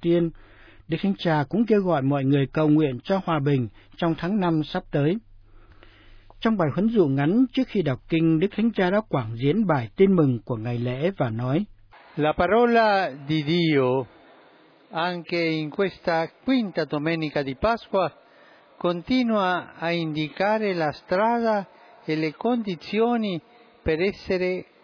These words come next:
Speaker 2: comunità del Signore risorto.
Speaker 1: Lời Chúa trong Chủ nhật thứ năm mùa Phục sinh này tiếp tục chỉ cho chúng ta con đường và những điều kiện để trở thành cộng đoàn của Chúa Phục sinh. Chủ nhật tuần trước đã làm nổi bật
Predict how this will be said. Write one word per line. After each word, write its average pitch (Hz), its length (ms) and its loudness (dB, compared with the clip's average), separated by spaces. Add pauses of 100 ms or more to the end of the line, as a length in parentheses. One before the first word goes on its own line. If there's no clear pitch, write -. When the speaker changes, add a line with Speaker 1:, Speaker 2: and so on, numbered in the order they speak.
(140)
Speaker 2:
comunità 165 880 0
del 190 180 -4
Signore 160 720 0
risorto. 127 680 -2 (840)
Speaker 1:
Lời 160 260 4
Chúa 233 460 0 (120)
trong 175 260 2
Chủ 220 100 0
nhật 180 260 2
thứ 226 120 -2
năm 180 320 2
mùa 135 180 0
Phục 120 240 -6
sinh 175 260 -2
này 127 380 -2
tiếp 269 200 0
tục 135 180 0 (100)
chỉ 139 140 -2 (200)
cho 165 140 -4
chúng 196 220 -4
ta 156 340 0 (360)
con 190 240 2
đường 131 440 2
và 135 100 -2
những 170 240 0
điều 165 300 4
kiện 143 240 0 (760)
để 135 200 2
trở 156 160 2
thành 143 240 2
cộng 185 340 0
đoàn 156 320 2
của 113 120 -8
Chúa 190 220 0
Phục 123 260 -8
sinh. 160 320 0 (680)
Chủ 277 120 2
nhật 233 240 6
tuần 143 240 6
trước 247 300 2
đã 262 100 2
làm 156 280 4
nổi 127 180 4
bật 139 200 0